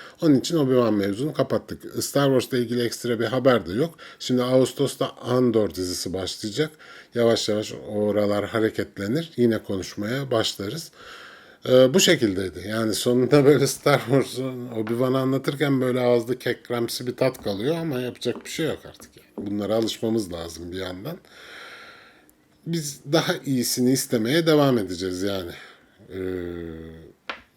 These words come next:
işte fanlık falan da sorgulanır hale geldi. İşte "Neyini beğenmiyorsun Darth Vader'ın?" falan yani. Neyini beğeneyim abi?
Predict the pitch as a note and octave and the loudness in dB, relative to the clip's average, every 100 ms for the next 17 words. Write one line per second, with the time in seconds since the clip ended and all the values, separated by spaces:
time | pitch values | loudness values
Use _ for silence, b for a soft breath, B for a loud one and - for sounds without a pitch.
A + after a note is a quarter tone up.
0 | _ - B2 A2+ F#2 G2 - - - B2+ | _ -18 -14 -14 -14 -16 -12 -12 -6 -2
1 | A#2+ B2+ B2+ C3+ C3 C3+ A#2+ - F#2+ F2+ | 2 2 2 0 2 2 0 -2 -6 -6
2 | F#2+ F#2 F2 E2+ - F#2 F2 F2 F2 E2+ | -8 -8 -10 -12 -10 -10 -10 -10 -12 -12
3 | E2 F2+ F2+ E2 - - E2 G2 B2 B2 | -14 -14 -14 -14 -14 -14 -12 -6 -4 -4
4 | A2+ A2 G2+ F#2 F2+ E2+ E2 D#2 - F#2+ | -6 -6 -8 -10 -12 -14 -12 -10 -12 -12
5 | F#2+ F2+ E2+ E2 D#2+ G2 E2+ E2+ E2+ - | -14 -14 -18 -20 -20 -20 -20 -20 -20 -20
6 | F2 F2+ C3+ D#3+ F3 D#3+ A#2+ G2 E2+ E2 | -18 -6 0 2 4 2 0 -2 -8 -16
7 | D#2+ D#2+ - | -16 -18 -20